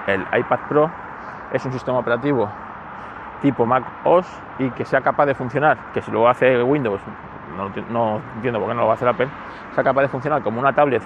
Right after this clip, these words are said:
si está en modo tablet, y si le conectas una funda de teclado y un ratón,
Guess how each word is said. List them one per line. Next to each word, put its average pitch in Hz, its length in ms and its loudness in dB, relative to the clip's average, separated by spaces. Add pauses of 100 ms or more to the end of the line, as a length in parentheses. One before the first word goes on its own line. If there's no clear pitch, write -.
si - 120 -4
está 120 140 0
en 131 60 2
modo 131 160 0
tablet, 127 300 2 (760)
y 117 60 -6
si 117 80 -4
le 123 80 -2
conectas 123 440 0 (200)
una 127 140 2
funda 131 220 2
de 120 40 -2
teclado 127 320 4 (1000)
y 110 80 0
un 123 100 4
ratón, 123 340 4